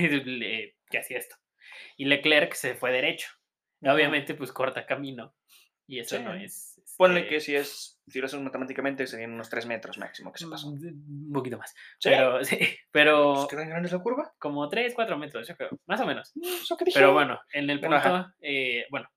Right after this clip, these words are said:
Speaker 1: en la recta final ya entraban por la curva, por la última curva, llegan a la recta final donde está la meta, lo va a pasar Pérez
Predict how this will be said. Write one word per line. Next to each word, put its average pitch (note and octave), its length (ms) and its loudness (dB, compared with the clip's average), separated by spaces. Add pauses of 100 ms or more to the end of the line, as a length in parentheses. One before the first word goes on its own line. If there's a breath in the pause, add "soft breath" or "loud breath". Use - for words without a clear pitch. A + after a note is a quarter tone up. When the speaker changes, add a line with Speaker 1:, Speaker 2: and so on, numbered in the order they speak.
(120)
Speaker 1:
en D3+ 140 -2
la F3+ 140 8
recta F3+ 380 4
final F3+ 340 0
ya F#3+ 260 0 (480 soft breath)
entraban D3 500 2
por C#3 160 -2
la A#2+ 120 -2
curva, F#3+ 520 -2
por C3 140 -4
la D3 60 -2
última F3+ 320 -4
curva, A3+ 340 4
llegan E3 240 -4
a C#3 80 -6
la C3 100 -8
recta C3 300 -8
final D#3 340 -10
donde A#2+ 160 -20
está - 160 -8
la C3 120 -6
meta, E3+ 400 -8 (600 soft breath)
lo C3+ 160 6
va E3+ 100 10
a G3 60 0
pasar F#3 340 4
Pérez G#3 600 0